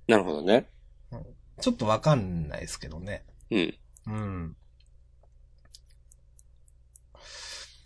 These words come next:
Speaker 2: うん。そんな感じでしょうか。
Speaker 1: うん。あ、僕もなんかニコ生で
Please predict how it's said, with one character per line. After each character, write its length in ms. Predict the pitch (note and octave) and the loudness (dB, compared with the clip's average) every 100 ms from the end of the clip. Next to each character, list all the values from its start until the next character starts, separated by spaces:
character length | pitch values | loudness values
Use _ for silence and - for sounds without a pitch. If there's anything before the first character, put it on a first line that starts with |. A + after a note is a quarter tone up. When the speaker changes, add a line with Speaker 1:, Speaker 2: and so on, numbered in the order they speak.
| - - - - | -20 -20 -10 10
Speaker 2:
う 80 | E3 | 12
ん。 280 | D#3+ G2+ - - - - - | 12 10 -2 -20 -20 -20 -10
そ 160 | - E3+ | 6 8
ん 40 | |
な 60 | F3 | 10
感 160 | F3+ | 10
じ 60 | F3+ | 10
で 60 | E3 | 10
し 80 | |
ょ 40 | C#3 | 6
う 60 | |
か。 200 | - D2+ - - - - - - | 4 0 -2 -20 -16 -18 -8 -6
Speaker 1:
う 40 | |
ん。 20 | D#2 | -4
あ、 40 | - - | -6 -12
僕 100 | - | -4
も 140 | G2+ G2+ | 2 4
な 60 | |
ん 100 | G#2 | 2
か 120 | G2 F2+ | 2 0
ニ 120 | F2 | 0
コ 160 | - | 0
生 280 | G#2 G#2 G#2+ | 2 4 6
で 300 | A2 A2+ A2 | 8 8 6